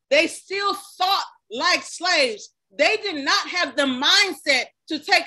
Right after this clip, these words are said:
accountability for the responsibility they now had to embrace the vision. Let me tell you that when God shows you light, when you do Bible study, when you hear that sermon, when God shows you the truth,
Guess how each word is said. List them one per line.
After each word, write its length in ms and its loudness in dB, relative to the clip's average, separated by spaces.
accountability 1200 -2
for 140 2
the 120 -4
responsibility 1400 -2
they 160 2
now 280 0
had 300 0
to 140 -6
embrace 540 -2
the 100 -14
vision. 340 -4
Let 160 4
me 120 -6
tell 220 0
you 80 -2
that 180 0
when 260 -4
God 320 6
shows 380 -4
you 160 -8
light, 300 -8
when 180 2
you 140 6
do 240 6
Bible 380 6
study, 440 -2
when 140 4
you 120 6
hear 200 2
that 220 6
sermon, 540 2
when 200 4
God 240 4
shows 380 2
you 80 0
the 140 -2
truth, 380 -4